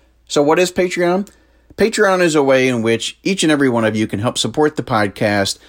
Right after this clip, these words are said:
and help us continue bringing great guests and great content each week. This week, I'd like to give a big shout out to three of our latest patrons. That's Simon Mueller, Scott Minchin, and Luke Adams. Scott joins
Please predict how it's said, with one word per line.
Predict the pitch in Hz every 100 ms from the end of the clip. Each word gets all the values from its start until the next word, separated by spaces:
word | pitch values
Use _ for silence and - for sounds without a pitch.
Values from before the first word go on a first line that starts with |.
| - -
and | 123
help | 147 147
us |
continue | - 123 147 147
bringing | 127 120 117 113 101
great | 98 123 -
guests | 107 110 107
and | 110
great | 98 101
content | - 104 95 - 90 -
each | 98 -
week. | 82 73 - _ _ _ _ _ _ _ _
This | - 214
week, | 185 160
I'd | 147
like | 147 147
to |
give | 139
a | 120
big | 127 160
shout | - 127 120
out | 117 - -
to | 107
three | - - 143 160
of | 143
our | 113
latest | 104 104 123 123 - -
patrons. | - 95 - - 92 - _ _ _ -
That's | 123 -
Simon | - 143 165 175
Mueller, | 139 123 120 120 _ _ _
Scott | - - 156 160
Minchin, | 151 123 - 117 110 _
and | 127 120
Luke | 117
Adams. | 117 95 76 - - _ _ _ _ _ -
Scott | - 180 202
joins | 165 170 147 139 143 -